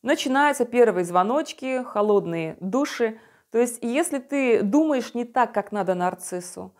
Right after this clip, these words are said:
чувствуешь не так, как ему надо, достаточно ему не поклонились, достаточно не облизали нарцисса, достаточно ему не,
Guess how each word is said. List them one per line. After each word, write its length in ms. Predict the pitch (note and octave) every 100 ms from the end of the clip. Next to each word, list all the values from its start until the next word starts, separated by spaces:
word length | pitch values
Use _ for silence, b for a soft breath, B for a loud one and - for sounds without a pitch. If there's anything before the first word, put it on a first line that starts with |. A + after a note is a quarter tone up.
| b _
чувствуешь 600 | - E4+ E4+ A#3 A3+ A3+
не 120 | A#3+
так, 300 | - C4 B3
как 200 | F#3+ -
ему 160 | G3+
надо, 480 | G3+ G3 E3+ D#3 - b b b
достаточно 560 | - G#3+ A3 C#4+ - -
ему 200 | C4 B3+
не 100 | B3+
поклонились, 880 | B3 B3 B3+ B3+ B3+ E4 B3 - - b b
достаточно 600 | E3+ G3+ A3 C4 - -
не 160 | B3 B3
облизали 600 | A#3+ A3+ A#3+ A#3+ C#4+ D4+
нарцисса, 680 | A#3+ G#3+ - A3 G#3+ F3 E3+ B B
достаточно 640 | F3 G#3 A3 D4 - - B3+
ему 320 | B3+ B3+ B3 B -
не, 340 | A#3+ C4 B3+